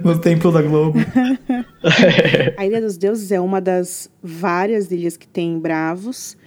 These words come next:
Speaker 3: E ela, na verdade, ela é um conglomerado de ilhotas, vamos dizer assim, né?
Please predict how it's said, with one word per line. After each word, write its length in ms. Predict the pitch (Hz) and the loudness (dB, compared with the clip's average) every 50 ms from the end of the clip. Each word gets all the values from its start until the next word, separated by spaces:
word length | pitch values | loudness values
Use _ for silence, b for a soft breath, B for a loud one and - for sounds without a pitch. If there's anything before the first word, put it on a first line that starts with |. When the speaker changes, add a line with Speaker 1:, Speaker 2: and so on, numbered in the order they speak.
| b b b | b b b
Speaker 3:
E 140 | 202 196 196 | 0 0 0
ela, 160 | 226 262 262 | 2 0 0
na 120 | 254 233 208 | 0 0 0
verdade, 420 | 196 190 170 175 196 208 208 208 | -2 -2 -2 0 0 0 0 0
ela 100 | 208 202 | 0 0
é 40 | 202 | 0
um 140 | 208 208 202 | 0 -2 -2
conglomerado 1200 | 202 - - - 226 254 277 294 247 240 233 240 247 240 233 214 196 196 196 214 240 233 226 233 | -6 -8 -6 -4 -2 0 0 0 0 0 -2 0 0 0 0 2 2 2 2 0 0 -2 -2 -4
de 220 | 196 196 202 233 | -6 -6 -4 -4
ilhotas, 680 | 247 226 208 190 185 185 185 185 - - - 170 165 - | -4 -2 0 2 2 2 0 -2 -4 -8 -8 -6 -6 -6
vamos 200 | 175 170 170 170 | -6 -6 -6 -8
dizer 240 | 170 170 175 170 | -6 -6 -6 -4
assim, 280 | 170 170 - - - 170 | -6 -6 -10 -10 -10 -8
né? 340 | 160 156 156 156 156 165 185 | -8 -6 -6 -6 -6 -6 -8